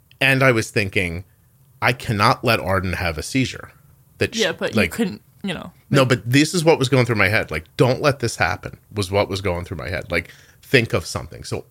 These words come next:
Speaker 1: all of the skills that I have from talking on this podcast came in really handy, 'cause I was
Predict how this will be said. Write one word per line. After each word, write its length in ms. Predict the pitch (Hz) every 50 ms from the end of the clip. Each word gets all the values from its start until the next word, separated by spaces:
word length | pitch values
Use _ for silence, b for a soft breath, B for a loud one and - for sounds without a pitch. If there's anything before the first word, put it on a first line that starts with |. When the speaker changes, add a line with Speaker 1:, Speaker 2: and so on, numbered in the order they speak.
| _
Speaker 1:
all 280 | 127 143 165 185 190 170
of 40 | 127
the 80 | 107 98
skills 380 | - - - 101 80 78 73
that 100 | - 95
I 140 | 90 82 80
have 240 | 92 87 76 65 -
from 160 | - 110 92
talking 340 | - - 95 92 95 123 110
on 80 | 95 92
this 140 | 95 98
podcast 560 | - - 104 92 92 - - 117 113 120 120 - b b b b b b b b
came 240 | - 151 120 98 92
in 140 | 92 92 90
really 260 | 95 101 87 82 76
handy, 280 | 101 87 78 67 69 -
'cause 140 | - 107 104
I 60 | 101
was 160 | 101 98